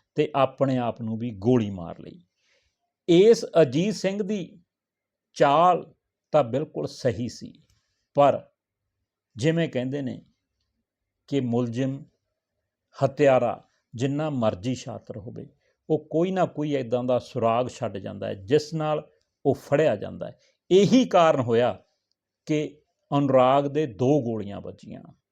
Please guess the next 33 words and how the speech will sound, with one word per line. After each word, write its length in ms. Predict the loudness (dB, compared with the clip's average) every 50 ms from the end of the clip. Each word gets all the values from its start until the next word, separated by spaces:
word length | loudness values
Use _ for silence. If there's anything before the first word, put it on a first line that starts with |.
| _ _ _ _ _ _ _ _ _ 2
ਪੁਲਿਸ 320 | 4 4 4 2 -2 -8
ਨੂੰ 260 | -8 -8 -10 -12 -16 _ _ _ _ _ _ -2
ਇਸ 280 | -2 -2 -2 -4 -4
ਗੱਲ 260 | -4 -2 -2 -2 -4
'ਤੇ 160 | -6 -8 -10 -10
ਸ਼ੱਕ 400 | -4 -2 -2 -2 -2 -6 -10 -10
ਹੋਇਆ 280 | -8 -8 -8 -10 -12 -16 _ _ _ _ _ _
ਕਿ 140 | -8 -8 -8
ਜੋ 300 | -6 -4 -4 -2 -2 -2
ਬੰਦਾ 460 | -4 -6 -8 -6 -6 -6 -8 -8 -8 -4
ਆਤਮ 360 | -2 -2 0 0 -2 -4 -4
ਹੱਤਿਆ 280 | -8 -8 -8 -8 -8 -8
ਕਰਦਾ 420 | -8 -10 -12 -12 -10 -10 -12 -12
ਹੈ, 140 | -12 -14 _ _ _ _ _ _ _ _ _ _ _
ਉਸ 300 | 0 0 0 0 -2 -6
ਨੇ 140 | -8 -4 0
ਆਪਣੇ 420 | 0 0 0 -2 -4 -4 -2 -2
ਦੋ 380 | -4 -6 -2 2 4 4 4 6
ਗੋਲੀਆਂ 380 | 4 2 2 2 0 -4 -6 -6
ਕਿਵੇਂ 260 | -10 -10 -10 -10 -10
ਮਾਰ 280 | -10 -10 -10 -12 -12
ਲਈਆਂ, 280 | -14 -16 -16 -16 -18 -20 _ _ _ _ _ _ _ _ -2
ਜਿਸ 220 | 4 4 4 4 4
ਤੋਂ 220 | 4 6 8 8
ਇਹ 80 | 8 6
ਸਾਰਾ 420 | 4 2 2 4 6 6 6 4
ਭੇਦ 340 | 4 2 0 -2 -2 -4 -8
ਖੁੱਲ੍ਹਿਆ। 440 | -12 -14 -10 -8 -6 -6 -8 -8 -12 _ _ _ _ _ _ _
ਖੁੱਲ੍ਹਣ 380 | -14 -12 -10 -8 -6 -6 -6
ਤੋਂ 200 | -6 -6 -8 -8
ਬਾਅਦ 520 | -8 -8 -8 -6 -4 -2 -4 -4 -6 -10 _ _ _ _ _ _ _ _ _ _ _ _ _
ਪੁਲਿਸ 340 | -2 0 0 -2 -6 -10 -12
ਨੇ 220 | -12 -12 -14